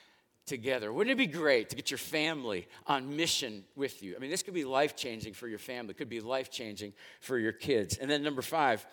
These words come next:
open yourself up to God. Because if you really engage in this study, you know what? God's gonna open some doors for you. God's gonna nudge you. He's gonna say, "That person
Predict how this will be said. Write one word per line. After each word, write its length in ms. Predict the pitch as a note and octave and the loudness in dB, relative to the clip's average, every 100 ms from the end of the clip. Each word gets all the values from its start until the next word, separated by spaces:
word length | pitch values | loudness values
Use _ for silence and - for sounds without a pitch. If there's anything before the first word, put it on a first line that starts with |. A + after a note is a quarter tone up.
| - - | -20 -10
open 240 | D#3+ E3+ F#3+ | -6 -2 2
yourself 480 | D#3+ - E3 D3 C#3+ | 4 6 6 6 4
up 260 | A#2 - - - - | 2 -2 -20 -18 -8
to 100 | C3 | -6
God. 420 | F#2+ A#2 G#2 F#2 - _ - _ - | -2 0 0 -4 -8 _ -20 _ -6
Because 180 | C#3 C3 | -4 -2
if 100 | D3+ | -2
you 120 | G3+ | 0
really 260 | G#3 F#3+ | 4 4
engage 560 | D3 A#2 C#3+ C#3+ B2 C3+ | 2 4 8 8 8 0
in 80 | B2 | -2
this 140 | A#2+ | -2
study, 260 | - C#3+ A#2 | 2 2 2
you 140 | C#3+ | 0
know 120 | D#3+ | 2
what? 220 | C#3+ D#3+ B2+ | 4 4 6
God's 200 | D#3 D3+ | 4 4
gonna 180 | C#3 | 0
open 220 | C#3+ C#3+ A#2 | -2 -4 -8
some 160 | A#2+ | -6
doors 300 | A#2+ C3 C3 | -4 -2 -4
for 140 | - G2+ | -6 -6
you. 140 | G#2 | -2
God's 300 | G2 C#3+ - | 2 2 2
gonna 200 | D3+ B2+ | -4 -4
nudge 480 | A#2 C3 C#3 B2 A2 | -4 2 2 2 -2
you. 120 | G#2+ | -2
He's 160 | C3+ C#3+ | 0 0
gonna 120 | C#3 | 0
say, 160 | D#3 | 2
"That 240 | C#3+ C#3+ - | 4 2 2
person 560 | F3 F3+ E3 D3 G2+ | 0 0 0 -4 -8